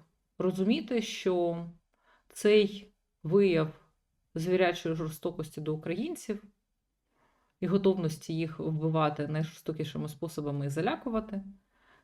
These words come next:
це не нова стратегія, це те, що завжди відбувалося руками росіян на наших землях,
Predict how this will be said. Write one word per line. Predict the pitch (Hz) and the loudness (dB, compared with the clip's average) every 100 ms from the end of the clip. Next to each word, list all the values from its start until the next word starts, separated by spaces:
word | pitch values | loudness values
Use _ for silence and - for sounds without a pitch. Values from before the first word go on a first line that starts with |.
| _ | _
це | - 240 269 262 | -2 0 0 0
не | 180 | -2
нова | 170 170 185 | -2 -2 -2
стратегія, | - 160 214 233 190 180 214 _ _ _ _ _ | -6 -4 -2 0 -2 -4 -12 _ _ _ _ _
це | - 190 | 0 0
те, | 190 233 277 277 _ _ | 2 0 0 -4 _ _
що | - - 180 180 | -16 -2 0 0
завжди | 165 160 160 175 190 180 180 - _ _ _ | 0 -4 -2 0 2 0 -4 -18 _ _ _
відбувалося | 160 160 165 220 262 220 - 190 185 - - | -4 -2 2 2 2 -2 -4 -6 -6 -10 -6
руками | 165 160 175 160 | -6 0 0 0
росіян | 156 - 175 196 226 226 - | -4 -6 -6 -2 -2 -2 -4
на | |
наших | 165 170 165 | -6 -4 -6
землях, | 151 143 113 160 - | -4 -4 -4 -8 -16